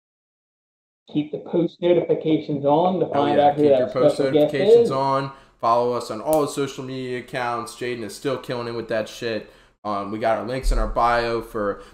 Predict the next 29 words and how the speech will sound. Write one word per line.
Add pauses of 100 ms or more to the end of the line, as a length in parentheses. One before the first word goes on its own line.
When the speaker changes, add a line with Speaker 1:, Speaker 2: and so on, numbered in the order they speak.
Speaker 2:
people
always
come
to
me
about,
like,
questions
about
where
you
can
find
the
YouTube.
Like,
"Oh,
we
couldn't
find
it.
We
spent
an
hour
looking
for
it."
Like,